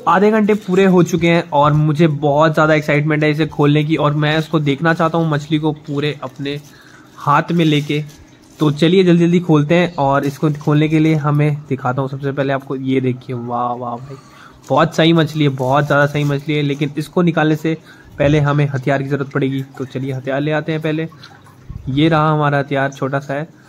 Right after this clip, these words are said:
और छोटा ही वाला इस्तेमाल होगा इसमें, देख सकते हैं। तो चलो इसके अंदर अब डालते हैं और उसे बाहर निकालते हैं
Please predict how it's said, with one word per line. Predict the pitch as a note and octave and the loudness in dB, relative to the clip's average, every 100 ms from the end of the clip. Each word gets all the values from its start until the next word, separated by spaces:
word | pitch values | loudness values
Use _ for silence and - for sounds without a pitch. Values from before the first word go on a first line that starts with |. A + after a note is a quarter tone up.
| - - - - | -20 -20 -20 -6
और | B2+ C3 | -2 0
छोटा | C3 D#3 D3+ | 0 0 2
ही | E3+ | 2
वाला | D#3 D#3 | 2 2
इस्तेमाल | D3+ - C#3+ C#3+ | -2 -2 0 2
होगा | C#3+ C#3+ | 2 0
इसमें, | C#3 D3 | 0 0
देख | C3+ C3+ | -2 -2
सकते | C3+ C#3+ | -6 -8
हैं। | D#3+ - - - - - | -10 -16 -20 -20 -20 -8
तो | C#3+ | -6
चलो | C#3 E3 F3+ | -2 0 2
इसके | D#3+ - E3+ | 0 -2 0
अंदर | D#3 D#3+ | 2 2
अब | D#3 | 0
डालते | C#3+ C3 C3+ D#3 | 0 0 0 2
हैं | E3 D#3+ - | 0 -2 -4
और | C3+ C3+ | -4 -4
उसे | C3+ E3 | -2 0
बाहर | D3 C#3 D#3 | 2 2 2
निकालते | E3+ D#3+ D#3 | 2 0 0
हैं | E3 E3+ - | 0 -2 -6